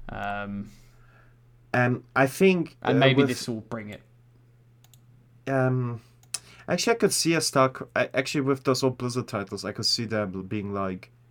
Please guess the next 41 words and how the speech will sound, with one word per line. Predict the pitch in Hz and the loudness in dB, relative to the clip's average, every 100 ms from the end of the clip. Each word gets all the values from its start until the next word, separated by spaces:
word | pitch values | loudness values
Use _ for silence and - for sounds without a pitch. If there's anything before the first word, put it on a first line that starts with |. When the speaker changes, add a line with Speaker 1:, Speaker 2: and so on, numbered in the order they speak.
| - | -8
Speaker 2:
even | 113 113 107 - | -6 -4 -6 -6
twenty | 123 110 107 | -4 -2 -2
years | 104 104 104 | -2 -2 -4
after | 101 - | -8 -8
release, | 98 98 101 95 - - _ _ _ _ _ _ _ | -6 -4 -4 -6 -12 -20 _ _ _ _ _ _ _
being | 120 104 | -6 -4
like, | 101 95 - | -4 -6 -6
"Okay, | 107 110 | -6 -6
this | 101 101 | -6 -8
is | 107 - - | -6 -8 -6
StarCraft | - - 98 - 110 95 - - _ | -6 -4 -4 -4 -6 -6 -10 -20 _
four," | - 110 92 90 - - | -6 -4 -2 -4 -10 -10
not | 113 113 110 | -6 -4 -2
like, | 101 - - - - | -4 -6 -18 -20 -8
uh, | 110 95 | -4 -4
three, | - 107 87 | -4 -4 -4
sorry, | - - - _ - - - _ _ - | -6 -10 -14 _ -20 -20 -20 _ _ -6
not | 117 127 - | 0 0 0
just | 123 110 - - _ _ _ - | -2 -2 -4 -12 _ _ _ -14
rebooting | 104 120 104 113 104 101 92 | -4 -2 -2 -2 -2 -4 -8
it, | 82 | -8
you | 92 | -10
know? | 90 - - _ _ _ | -10 -12 -18 _ _ _
Speaker 1:
Yeah. | 151 147 127 | 2 4 4
Speaker 2:
Because | 113 120 | 2 0
I | |
thi-, | - - _ - - - | -4 -10 _ -20 -20 -6
I | 113 | -4
think | - 135 131 | 0 0 0
people | 131 131 | 0 0
would | 113 101 | -2 -6
be | 117 101 | -4 -2
on | 104 95 | -4 -4
board | 101 98 | -6 -6
with | 95 - | -8 -6
that. | 92 | -6
The | 90 | -4
same | - 113 110 | -4 -4 -4
with | - - | -6 -4
Warcraft. | 107 - 98 95 - _ | -4 -2 -4 -6 -8 _
Uh, | 90 | -14